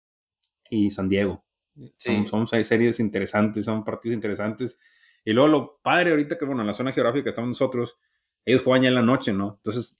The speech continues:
Speaker 2: Sí,
Speaker 1: a veces hay
Speaker 2: a las diez de la
Speaker 1: oportunidad de ver
Speaker 2: noche.
Speaker 1: esos partidos. Te acuestas a las nueve días, estás viendo un ratito y te, y lo, y te duermes, ¿verdad?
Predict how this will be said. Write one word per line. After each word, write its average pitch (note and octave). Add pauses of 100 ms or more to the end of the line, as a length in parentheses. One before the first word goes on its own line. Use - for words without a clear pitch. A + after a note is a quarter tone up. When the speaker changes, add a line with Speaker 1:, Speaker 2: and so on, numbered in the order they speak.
(340)
Speaker 2:
Sí, B2+
Speaker 1:
a A#2+
veces B2+
hay C#3
Speaker 2:
a -
las G#2+
diez A#2+
de C3
la A#2
Speaker 1:
oportunidad -
de B2
ver B2
Speaker 2:
noche. -
Speaker 1:
esos C3+
partidos. C3+
Te A#2+
acuestas B2+
a C#3
las G2
nueve A#2+
días, D3
estás B2+
viendo C3+
un C3+
ratito C#3+
y C#3+
te, A#2+
y A2
lo, A2
y A2+
te -
duermes, F#3
¿verdad? B2